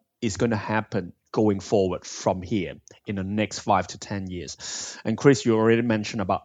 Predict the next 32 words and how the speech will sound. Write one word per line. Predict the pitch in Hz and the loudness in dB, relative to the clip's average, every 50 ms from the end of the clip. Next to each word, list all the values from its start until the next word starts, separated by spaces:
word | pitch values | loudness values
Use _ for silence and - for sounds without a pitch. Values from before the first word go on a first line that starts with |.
| - | -4
artificial | - 101 - - 95 - 104 - 113 | -6 -4 -4 -6 -6 -6 -4 -4 -4
intelligence, | - 101 98 95 - 120 117 123 123 - 143 143 156 151 - - - - - - _ - - | -6 -6 -6 -6 -4 -2 -2 -2 -2 -4 -4 -4 -4 -6 -10 -12 -16 -20 -20 -20 _ -10 -8
et | 101 | -4
cetera. | - 120 104 98 - - 101 78 76 _ _ - - - - - - - - - - - - - - - - - | 0 0 0 0 0 -4 -6 -6 -8 _ _ -20 -20 -20 -20 -20 -20 -20 -20 -20 -20 -20 -18 -18 -20 -18 -8 0
Okay, | - 139 143 113 | 4 8 8 10
let's | 117 143 156 156 - | 10 10 8 8 6
take, | - - 170 147 - - _ _ _ _ _ - | 2 0 0 0 0 -2 _ _ _ _ _ -8
take | - - 131 - | -2 -2 0 4
our | 131 117 107 - | 6 6 6 6
audience, | - 110 117 113 107 104 107 101 - - | 4 2 2 2 2 0 -2 -2 -4 0
like, | 139 120 98 - - _ - | 2 2 2 0 -2 _ -2
a, | 113 104 - | -2 0 0
a | - - | -2 -4
step | - - 117 98 85 85 _ - | 0 2 2 2 2 0 _ 0
back | 104 92 85 - - - - - - - | 0 0 0 -4 -10 -14 -16 -14 -14 -10
to | - - 107 90 92 - | -4 -2 -2 -2 -2 -4
how, | - - - 110 101 98 - - _ _ _ _ _ _ _ _ - | -4 0 2 2 4 2 0 -4 _ _ _ _ _ _ _ _ -6
why | 127 113 107 110 110 | 0 4 6 6 6
nvidia | - - 104 107 101 95 113 110 110 101 104 95 95 95 | 4 2 -2 -2 -2 0 2 2 2 2 0 0 -2 -2
was | 98 104 101 95 95 - - - | -2 -2 -2 -2 -2 -4 -8 -10
in | - 107 95 92 - _ _ _ _ _ _ _ _ _ _ _ _ - | -8 -8 -8 -8 -10 _ _ _ _ _ _ _ _ _ _ _ _ 2
all | 135 135 127 131 | 6 6 6 6
those | 117 117 110 98 - 117 | 4 2 0 -2 -4 -6
industries | - 117 113 104 98 95 - - 92 85 82 | -6 -4 -2 -2 -4 -4 -6 -8 -8 -8 -8
like | 82 82 82 - - | -8 -8 -10 -10 -8
crypto, | - - - - - - - 117 110 110 107 107 110 - _ _ - | -4 -2 -2 -2 -4 -4 -2 2 2 2 2 2 0 -4 _ _ -6
mining, | 110 110 98 95 95 98 95 95 95 92 92 92 92 _ _ _ _ _ _ - 104 | -4 -2 0 0 -2 -2 -2 -4 -4 -4 -6 -8 -12 _ _ _ _ _ _ -10 -6
et | - | -2
cetera, | - 104 95 - - - 82 57 - - _ _ _ - - - - _ - | 0 -2 -2 -2 -4 -8 -8 -8 -8 -12 _ _ _ -20 -20 -20 -12 _ 4
is | 151 151 - | 6 8 8
because | - - - 135 - - - 151 147 147 143 131 - | 6 4 4 0 -2 0 0 2 2 2 2 0 -2
that | 117 98 90 | -4 -4 -4